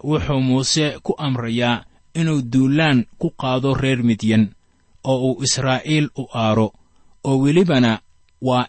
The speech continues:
in si kulul loola macaamiloodo. Haddaan horay idinku sii wadno oo aan eegno tirintii cutubka kow iyo soddonaad, aayadda lixaad, waxaa qoran sida tan:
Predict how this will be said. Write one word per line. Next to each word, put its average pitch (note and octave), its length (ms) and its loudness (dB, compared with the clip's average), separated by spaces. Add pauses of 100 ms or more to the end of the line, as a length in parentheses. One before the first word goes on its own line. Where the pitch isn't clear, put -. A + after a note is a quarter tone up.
in E3+ 380 2
si - 360 -2
kulul A#2+ 440 2 (260)
loola C3 340 0
macaamiloodo. A2+ 920 2 (300)
Haddaan D3+ 360 0
horay D#3+ 320 2 (180)
idinku D#3+ 280 0
sii - 180 -2
wadno A#2 580 2 (420)
oo D#3+ 180 -2
aan B2+ 280 -2
eegno B2 540 2 (100)
tirintii C#3+ 580 0
cutubka C3+ 440 -6
kow B2 220 -4
iyo A#2+ 160 -2
soddonaad, A#2+ 520 0 (160)
aayadda C3+ 400 -4
lixaad, A#2 380 -4 (120)
waxaa D3 280 0
qoran A#2+ 220 0
sida A2+ 280 -4
tan: A2 280 -2